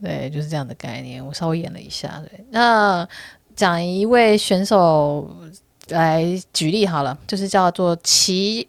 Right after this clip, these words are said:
辅贝，哦，这中文名字有够难念的。总之，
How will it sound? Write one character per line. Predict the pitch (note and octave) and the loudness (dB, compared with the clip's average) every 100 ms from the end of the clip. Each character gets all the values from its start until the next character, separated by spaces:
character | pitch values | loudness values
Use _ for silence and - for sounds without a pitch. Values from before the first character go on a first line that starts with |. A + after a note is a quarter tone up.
| - | -14
辅 | - - D3+ C#3 B2 - | -14 -8 -6 -6 -10 -2
贝， | G#3+ D#3 C#3+ - | 2 2 -2 -10
哦， | F3+ - - - - | -12 -10 -18 -12 -6
这 | |
中 | G3 G3+ | -2 0
文 | F3+ | 0
名 | F3 | 0
字 | |
有 | G3 | -2
够 | G3 | -2
难 | E3+ C#3 | -4 -4
念 | D#3 C3+ | -4 -6
的。 | B2 C#3+ - - - - | -6 -10 -14 -14 -14 -10
总 | - F#3+ | -4 2
之， | A#3+ | 4